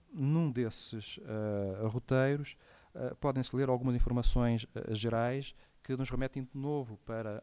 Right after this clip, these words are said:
eh, a figura de Dom João quinto e para a importância que ele terá tido, eh, enfim, neste quadro, eh, de difusão de notícias, eh, difusão regular de notícias pelo reino.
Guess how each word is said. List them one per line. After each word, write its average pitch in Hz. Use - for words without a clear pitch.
eh, 101
a -
figura 113
de 101
Dom 104
João 110
quinto 135
e 143
para 151
a -
importância 135
que 135
ele 131
terá 139
tido, 131
eh, 107
enfim, 127
neste 120
quadro, 117
eh, 104
de 113
difusão 117
de 110
notícias, 110
eh, 92
difusão 113
regular 113
de 104
notícias 113
pelo 98
reino. 85